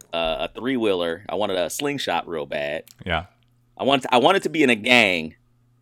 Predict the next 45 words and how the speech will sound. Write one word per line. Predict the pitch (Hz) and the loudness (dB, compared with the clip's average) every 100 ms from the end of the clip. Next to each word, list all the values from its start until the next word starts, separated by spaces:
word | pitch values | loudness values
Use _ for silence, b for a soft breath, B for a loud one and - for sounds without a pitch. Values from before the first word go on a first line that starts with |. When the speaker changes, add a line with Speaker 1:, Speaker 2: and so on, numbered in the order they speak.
| _ | _
Speaker 1:
and | 104 | 0
I | 110 | 2
wanted | 127 135 | 4 4
a | 117 | 2
slingshot | - 127 123 120 107 87 80 - _ _ _ - | 0 0 0 0 -2 -2 -2 -8 _ _ _ -18
because | 120 - 120 104 | -8 2 2 2
of | |
the | 95 | -2
Rough | 90 87 85 | -2 -4 -4
Riders. | 71 55 50 50 - _ _ _ _ _ _ | -8 -10 -16 -20 -20 _ _ _ _ _ _
And | 95 | -10
then | 101 | -2
I | 104 | 0
was | 104 101 | 0 0
like, | 101 95 | -2 -2
"Yeah, | 98 92 | -4 -2
I | 92 | -2
don't | 98 | -4
wanna, | 92 87 80 | -6 -6 -8
I | 67 | -8
don't | 87 | -8
wanna | 82 78 | -8 -10
fight." | 85 73 71 65 _ _ _ _ _ _ _ _ _ _ _ - | -10 -10 -10 -14 _ _ _ _ _ _ _ _ _ _ _ -12
And | 87 | -8
they're | 98 | -6
not | 92 85 | -6 -6
a | |
gang, | 78 80 76 | -6 -8 -10
they're | 78 76 | -10 -10
a | |
biker | 78 73 71 - | -10 -12 -12 -16
club. | 71 69 69 - | -14 -12 -14 -14
That's | 76 - | -14 -14
different. | - 67 - 65 64 - _ _ _ | -16 -16 -16 -20 -20 -20 _ _ _
So | - - 65 64 62 62 62 62 60 _ _ _ _ _ _ _ _ _ - 101 _ 131 | -20 -18 -16 -16 -16 -18 -18 -20 -20 _ _ _ _ _ _ _ _ _ -20 -20 _ -6
Speaker 2:
Well, | 104 92 | -2 -2
Speaker 1:
yeah. | - 113 | -2 0
Speaker 2:
and | 110 | 4
then | 107 | 4
if | 101 | 4
we're, | 107 104 | 4 4
if | 92 - | 0 -2
we're | 104 | 0
going | 101 92 87 | 2 0 0
movies, | 90 87 92 87 | -2 0 -2 -4